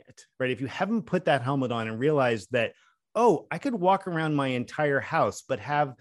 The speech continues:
my Bloomberg screens on both sides of me everywhere in the house at all times."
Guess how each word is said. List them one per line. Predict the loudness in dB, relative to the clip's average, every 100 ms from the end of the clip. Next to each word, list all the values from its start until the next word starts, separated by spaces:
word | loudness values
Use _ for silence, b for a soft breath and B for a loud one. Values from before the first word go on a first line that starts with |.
| b
my | -6 -6
Bloomberg | -4 -4 -4 -4 -8
screens | -6 -4 -2 -4
on | -6 -8
both | -2 -4 -4
sides | -2 0 0 -2
of | -4
me | -2 -2 -6 B -6
everywhere | -4 -2 -2 2 4 4
in | 2
the | -2
house | -2 -2 -2 -4
at | -4 -2
all | -2 -2
times." | -4 -6 -4 -4 -2 -4